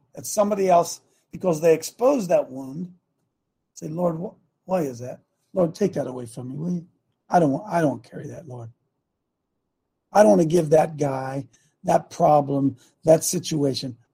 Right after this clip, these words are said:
I don't wanna give that thing that much control over me, Lord. I don't want that." When Jesus hung on the cross, I just, I say this often. This is important, folks. <clears throat> When Jesus hung on the cross, <clears throat> he'd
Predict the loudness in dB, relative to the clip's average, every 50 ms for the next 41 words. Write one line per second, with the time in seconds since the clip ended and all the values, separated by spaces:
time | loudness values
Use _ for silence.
0 | 2 4 4 6 6 6 4 4 2 -2 -2 -2 -2 -4 -6 -6 -6 -4 -2 -2
1 | -2 -4 -6 -8 -8 -10 -12 -12 -12 -12 -10 -8 -8 -8 -8 -10 -12 -12 -10 -10
2 | -10 -10 -12 -14 -16 -20 _ _ _ _ _ _ _ _ _ _ -8 -4 -4 -4
3 | -4 -6 -8 -14 -16 -18 -20 -20 _ _ _ _ _ _ _ _ _ _ _ _
4 | _ _ _ _ _ _ _ _ _ _ _ _ _ _ _ _ _ _ -20 -20
5 | _ _ _ _ -4 -2 0 2 2 2 2 2 0 0 2 2 2 4 2 0
6 | 0 2 4 4 4 4 4 0 -2 -2 -4 -6 -10 -14 -18 -18 -18 -16 -12 -8
7 | -6 -6 -4 -6 -4 -2 0 -2 -2 -2 -6 -14 -16 -14 -12 -12 -10 -10 -10 -8
8 | -6 -6 -6 -6 -8 -12 -12 -12 -12 -12 -14 -18 _ _ _ _ _ _ _ _
9 | _ _ _ _ _ _ _ _ _ _ _ _ _ _ -20 -2 4 6 8 8
10 | 6 4 2 -2 -8 _ _ _ -4 -2 0 0 0 -2 -2 -2 -2 0 0 0
11 | 2 2 0 0 -2 -2 -4 -4 -4 -4 -6 -8 -12 -20 _ _ _ _ _ _
12 | _ _ _ _ _ _ _ _ _ _ _ _ _ _ _ _ 4 4 6 4
13 | 2 0